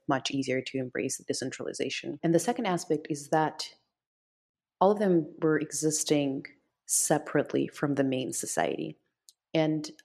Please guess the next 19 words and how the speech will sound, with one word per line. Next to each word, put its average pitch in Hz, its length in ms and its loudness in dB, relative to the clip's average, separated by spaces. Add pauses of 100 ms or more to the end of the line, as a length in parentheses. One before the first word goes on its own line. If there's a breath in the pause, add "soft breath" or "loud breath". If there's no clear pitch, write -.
(260)
I 180 100 4
have 202 160 2
a 165 40 2
deep 151 200 -2
belief 135 340 -4
that 135 440 0 (320)
you 156 280 -6
can't 175 300 2
really 151 420 4
succeed - 480 0
in 139 140 0
creating 135 600 0 (300)
any 156 160 8
sort 143 220 4
of 139 100 0
movement 175 580 6 (420)
if 175 180 2
you 151 200 2
don't 156 520 2